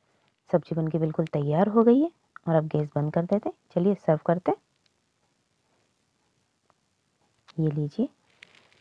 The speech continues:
Same की सब्ज़ी बनके बिल्कुल तैयार हो गई है। मैंने इसे आज बिल्कुल नए तरीके से बनाया है।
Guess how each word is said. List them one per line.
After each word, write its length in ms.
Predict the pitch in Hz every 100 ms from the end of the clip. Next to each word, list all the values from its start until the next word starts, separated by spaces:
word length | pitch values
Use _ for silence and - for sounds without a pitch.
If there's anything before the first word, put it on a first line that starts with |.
| _
Same 220 | 175 160
की 120 | 160 170
सब्ज़ी 280 | 170 160 170
बनके 300 | 156 156 175
बिल्कुल 320 | 160 175 185 _ _ _ - _ _ _ -
तैयार 380 | 160 160 202
हो 120 | 254 196
गई 200 | 175 190
है। 80 | 277 _
मैंने 200 | 170 175
इसे 160 | 175 196
आज 100 | 185
बिल्कुल 300 | 175 180 208
नए 200 | 170 156
तरीके 340 | 185 208 214 226
से 140 | 240
बनाया 280 | 220 170 170
है। 180 | 180